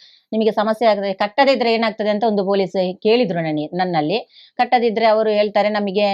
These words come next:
ಪೊಲೀಸ್ ಈ ನಮ್ಮ ಪೂಜ್ಯರಷ್ಟು ಪ್ರಭಾವಿಗಳು, ಪೊಲೀಸ್ ಇಲಾಖೆನೇ ನಮ್ಮ ಪ್ರೂ-, ಪೂಜ್ಯರ ಕೈಯಲ್ಲಿದೆ. ಆ,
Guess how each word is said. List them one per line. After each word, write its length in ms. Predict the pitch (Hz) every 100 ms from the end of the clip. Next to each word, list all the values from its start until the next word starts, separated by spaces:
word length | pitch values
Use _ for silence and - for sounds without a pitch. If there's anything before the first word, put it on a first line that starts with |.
| 190 190 185 _ -
ಪೊಲೀಸ್ 440 | 208 208 202 208 190
ಈ 280 | 190 190
ನಮ್ಮ 220 | 185 190 190
ಪೂಜ್ಯರಷ್ಟು 640 | 208 202 202 190 185 175
ಪ್ರಭಾವಿಗಳು, 840 | 185 202 214 180 160 156 269 277
ಪೊಲೀಸ್ 320 | 202 214 196
ಇಲಾಖೆನೇ 380 | 208 214 214 214
ನಮ್ಮ 200 | 240 208
ಪ್ರೂ-, 280 | 190 214 196
ಪೂಜ್ಯರ 320 | 214 185 190 185
ಕೈಯಲ್ಲಿದೆ. 560 | 185 226 170 135 160 247 - - - -
ಆ, 60 | 180